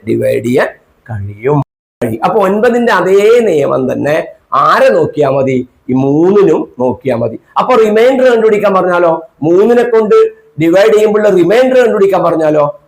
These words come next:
അക്കങ്ങളെല്ലാം കൂട്ടുക, മൂന്ന് കൊണ്ട് ഡിവൈഡ് ചെയ്യുക. അപ്പൊ ഞാനൊരു കാര്യം ചെയ്യാം, ദാ ഇങ്ങനത്തെ ഒരു നമ്പർ പറയുന്ന വെച്ചോ, നാൽപത്തേഴ്, അതിനെ മൂന്ന് കൊണ്ട് ഡിവൈഡ് ചെയ്താല്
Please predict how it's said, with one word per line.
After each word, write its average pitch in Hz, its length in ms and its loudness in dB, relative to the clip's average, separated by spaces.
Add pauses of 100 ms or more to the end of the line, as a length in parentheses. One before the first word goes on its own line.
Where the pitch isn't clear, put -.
അക്കങ്ങളെല്ലാം 170 880 0
കൂട്ടുക, 156 540 -2
മൂന്ന് 135 320 0
കൊണ്ട് 123 300 -2
ഡിവൈഡ് 123 380 -2
ചെയ്യുക. - 500 -6
അപ്പൊ 226 160 0
ഞാനൊരു 196 420 2 (100)
കാര്യം 160 280 0
ചെയ്യാം, 151 460 0
ദാ 160 100 0
ഇങ്ങനത്തെ 196 400 0
ഒരു 170 100 0
നമ്പർ 151 300 0
പറയുന്ന 139 320 0
വെച്ചോ, 131 280 -4 (260)
നാൽപത്തേഴ്, 202 880 0 (200)
അതിനെ 190 280 2
മൂന്ന് 190 420 2
കൊണ്ട് 151 300 0
ഡിവൈഡ് 131 420 0
ചെയ്താല് 131 500 -2